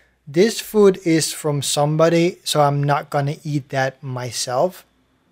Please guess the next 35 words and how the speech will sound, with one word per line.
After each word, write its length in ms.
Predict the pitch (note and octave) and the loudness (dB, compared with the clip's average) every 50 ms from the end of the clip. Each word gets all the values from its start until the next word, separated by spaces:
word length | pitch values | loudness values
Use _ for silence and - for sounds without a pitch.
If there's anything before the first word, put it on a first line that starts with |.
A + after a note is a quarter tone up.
| _ _ _ | _ _ _
'Cause 160 | - F3 D#3 | -2 2 2
that's 220 | G3 G#3 G3 - | 2 2 2 0
still 320 | - - - A#3 A3 F#3 - | -2 0 2 4 4 4 2
kinda 320 | - D3 C#3+ C#3+ C#3 C3 | 2 -2 -2 0 -2 -4
weird 360 | B2+ C#3+ E3 C#3 C3 A#2+ - - | -4 -4 -4 -4 -4 -6 -6 -10
if 120 | D3+ - | -8 -6
somebody 440 | - - D#3 D3+ D3 D3+ D3 D3 C#3+ | -4 -2 -2 0 0 0 0 0 -2
just 260 | C3 - C#3 B2 C3 - _ _ _ _ - C#3+ | -2 -6 -8 -8 -10 -14 _ _ _ _ -20 -16
grabs 480 | B2+ C#3 C#3+ C#3+ D3 D3 - - - | -8 -2 0 0 0 0 -2 -8 -8
your 140 | D3 C#3+ C3 | -6 -6 -6
food 400 | - - - E3 D#3 D3+ C#3+ B2+ | -8 -8 -6 -2 -2 -2 -2 -2
and 160 | B2 B2 B2 | -6 -8 -8
just 180 | A#2+ B2+ A#2 - F#3 G#3+ | -10 -10 -12 -14 -16 -12
eats 340 | D3+ C#3 D3+ C#3+ - - | -10 -10 -8 -8 -10 -10
it. 140 | - A#2+ A2+ _ _ _ _ _ _ _ _ _ _ _ _ _ _ _ _ _ _ _ _ _ _ _ _ _ - | -12 -12 -18 _ _ _ _ _ _ _ _ _ _ _ _ _ _ _ _ _ _ _ _ _ _ _ _ _ -8
I 120 | - D3 D3 | -6 -4 2
get 240 | C#3+ E3+ E3 D#3+ | 2 2 2 4
that 200 | E3+ D#3+ D3+ C#3+ | 2 0 -2 -2
you 140 | C#3+ D3+ D3 | -6 -6 -2
live 260 | C#3+ D#3 D3+ D3 - | 0 0 0 0 -2
in 120 | C#3+ C3 C3+ | -8 -10 -10
a 80 | C3 | -10
house 340 | B2 C#3+ D#3 D#3 D#3 C#3 - | -6 -4 -2 -2 -2 -4 -6
with 200 | C#3 C#3 C3 - _ _ _ _ | -8 -10 -10 -10 _ _ _ _
housemates 760 | - - D3 D3+ C#3+ - - D3 D3 D3 D3+ D3 - - - | -10 -6 -6 -4 -4 -6 -6 -4 -4 -4 -4 -6 -10 -12 -12
and 200 | D#3+ C#3+ C#3 C#3 | -10 -10 -6 -4
that, 260 | C#3 C3+ C3 C3+ - _ _ _ _ - - _ _ _ _ _ _ _ _ _ _ _ _ | -4 -4 -4 -6 -10 _ _ _ _ -20 -20 _ _ _ _ _ _ _ _ _ _ _ _
but 520 | - E3+ E3+ E3 D#3+ D#3 D3 - - - - _ _ _ _ _ _ _ _ _ _ _ _ _ _ _ _ _ _ _ _ _ | 4 4 6 6 4 2 0 -4 -10 -14 -14 _ _ _ _ _ _ _ _ _ _ _ _ _ _ _ _ _ _ _ _ _
yeah, 260 | F#3 G3 G3+ F#3 F3 | 2 4 6 6 6
it 160 | F3 F3 F3 E3+ | 4 2 2 0
still 420 | - - - - A3 A3 G#3 G#3 | -2 -2 0 2 2 2 2 2
is 240 | G3+ G3+ F#3+ - - | 0 -2 -2 -2 -4
kinda 400 | - - - F3+ F3 E3 D#3+ D3+ | -6 -6 -4 -4 -2 0 -2 -2
weird 560 | C3 B2 - - E3 E3 D3+ C#3 C3+ C3+ C3 - - | -4 -4 -4 0 2 2 2 2 0 -2 -4 -10 -14
where 760 | F#3+ D3 D3 D3 D3 D3 D3 C#3+ C#3+ C#3+ C#3 C#3+ - - | -6 -2 2 4 4 6 6 6 4 4 2 0 -2 -6